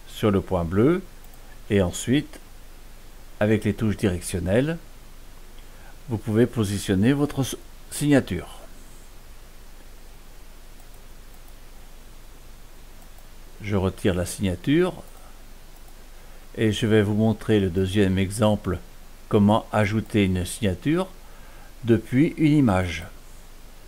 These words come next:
Vous cliquez sur « Image » vous allez ch-, chercher votre signature que vous avez rendue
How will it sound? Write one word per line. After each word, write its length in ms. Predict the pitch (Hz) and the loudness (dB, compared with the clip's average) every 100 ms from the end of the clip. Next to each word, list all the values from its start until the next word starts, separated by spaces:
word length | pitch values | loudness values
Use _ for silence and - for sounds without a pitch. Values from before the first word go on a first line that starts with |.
| - - - | -18 -18 -8
Vous 100 | 104 | -2
cliquez 440 | 98 110 101 113 101 | 0 0 2 4 2
sur « 360 | - 98 90 - - - | 2 2 2 0 -14 -6
Image » 520 | 92 90 123 175 180 208 - - - - - - 123 | -2 2 4 2 0 -4 -4 -14 -18 -18 -18 -14 0
vous 220 | 113 107 | 4 6
allez 220 | 117 113 | 8 6
ch-, 340 | - - 110 110 - | 2 -2 -4 -4 -10
chercher 500 | - 127 113 - 123 | -4 -2 0 2 4
votre 320 | 104 104 - | 4 2 0
signature 800 | 95 - 113 101 - 120 101 - - - - - - - - - - - - | -2 2 4 4 4 4 4 0 -14 -18 -18 -18 -18 -18 -18 -18 -18 -18 0
que 100 | 123 | 4
vous 260 | 110 110 110 | 6 6 6
avez 200 | 101 107 | 6 6
rendue 500 | 101 98 110 98 | 6 4 4 2